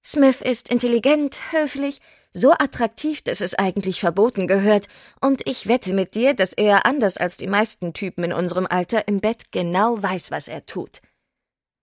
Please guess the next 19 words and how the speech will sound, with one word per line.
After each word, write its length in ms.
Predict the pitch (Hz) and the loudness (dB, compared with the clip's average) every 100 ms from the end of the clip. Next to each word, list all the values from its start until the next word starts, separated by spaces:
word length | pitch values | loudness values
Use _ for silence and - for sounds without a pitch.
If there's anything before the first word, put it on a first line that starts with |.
| _ | _
Maggies 460 | 247 247 247 285 - | 2 2 0 -4 2
leuchtend 680 | 226 262 262 - 214 208 - | 4 4 2 -2 -2 -4 -4
rosa 340 | 214 226 185 | 0 2 2
Lippen 420 | 180 220 - 190 | 0 0 -2 -6
verzogen 500 | - 180 - 226 220 | -4 -6 0 2 2
sich 240 | 190 202 - | 0 -2 -2
zu 160 | 196 | -2
einem 200 | 175 170 | 0 -4
spöttischen 600 | - - 185 - 175 202 208 | -4 -2 -2 -4 -6 -4 -4
Grinsen. 480 | 196 175 151 151 - _ _ _ _ _ _ - | -2 -2 -4 -10 -12 _ _ _ _ _ _ 0
„Heiß 360 | 269 294 349 | 4 4 2
ist 200 | - 494 | 0 0
er 80 | 247 | 2
ja, 200 | 220 240 | 2 2
das 180 | 254 - | 2 -2
muss 160 | 311 415 | -4 -4
ich 120 | - | 0
dir 140 | 415 | 2
lassen.“ 380 | 392 202 - - | 2 2 -2 -6